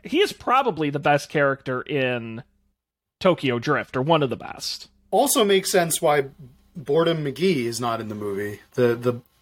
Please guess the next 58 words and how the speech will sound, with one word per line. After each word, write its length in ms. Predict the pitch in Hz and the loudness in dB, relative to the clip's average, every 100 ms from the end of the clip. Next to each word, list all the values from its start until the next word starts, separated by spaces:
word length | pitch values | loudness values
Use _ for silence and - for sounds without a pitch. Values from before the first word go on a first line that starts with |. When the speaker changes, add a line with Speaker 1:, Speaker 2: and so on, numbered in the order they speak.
| _ _ _ | _ _ _
Speaker 2:
boring 440 | 139 147 170 151 127 | -2 0 2 0 0
Paul 220 | 131 110 | -2 0
Walker. 500 | 104 101 104 95 - _ - | -4 -4 -6 -8 -10 _ -4
Speaker 1:
Oh, 220 | 175 190 196 | 0 2 2
y-, 140 | 180 180 _ - | -2 -2 _ -6
your 180 | 156 160 | 0 0
boy, 300 | 156 180 170 | 2 2 2
Lu-, 220 | 160 190 - - - - _ _ _ | 0 -6 -14 -20 -20 -20 _ _ _
Jay 280 | - 233 254 | 0 2 4
Wales, 580 | 214 226 247 220 139 131 | 2 2 4 4 2 -2
it's 140 | 151 | -4
me, 560 | 165 214 240 226 147 160 - | 0 2 4 4 2 0 0
Speaker 2:
<laughs> 220 | - 254 | 0 0
Speaker 1:
Lucas. 640 | 175 226 - 165 214 - - - - | 2 0 2 0 0 -4 -18 -20 -6
Speaker 2:
Yes, 320 | 196 165 - - - - | -2 -2 -6 -18 -20 -4
I 40 | |
Speaker 1:
Lucas 120 | 220 240 | -2 2
Speaker 2:
thought 140 | 262 | 2
he 60 | 240 | 4
Speaker 1:
Black. 400 | 190 233 208 175 | 4 4 2 0
Speaker 2:
was. 100 | 196 | 0
I 20 | |
thought 200 | 254 240 | 2 2
he, 120 | 226 | 2
I 140 | 190 202 | 0 2
thought 180 | 226 | 2
he 80 | 226 | 0
was 140 | 220 202 | -2 -2
a 60 | |
guest 260 | 175 214 - | 0 -2 -2
star. 320 | 135 107 104 | -4 -4 -4
That 140 | 113 131 | -6 -6
was 160 | 135 | -6
such 180 | - 160 | -6 -6
a 60 | 165 | -4
good, 300 | 156 143 139 | -4 -6 -4
a 80 | 135 | 0
good 140 | 143 | 2
impression. 300 | 135 131 220 | 2 0 0
Speaker 1:
Ah, 280 | 247 185 131 - - | 2 0 -4 -10 -4
so 160 | 175 | -2
we're 60 | 196 | 2
gonna 240 | 233 190 | 2 2
heist 360 | 185 254 226 - | 2 2 0 0
one 140 | 196 | 0
Speaker 2:
Well, 80 | 170 | 2
Speaker 1:
of 40 | |
Speaker 2:
you 40 | 170 | 2
had 100 | 180 | 2
Speaker 1:
them, 80 | 196 | 2
Speaker 2:
him 60 | |
Speaker 1:
uh, 160 | 190 190 | 2 0
one 140 | 175 226 | 0 0
of 60 | 220 | 2
them 240 | 202 180 - | 0 -2 -10
vaults, 420 | 151 202 311 247 | -2 0 2 0
ain't 240 | 220 285 170 | 0 0 0
we? 240 | 156 123 | -2 -4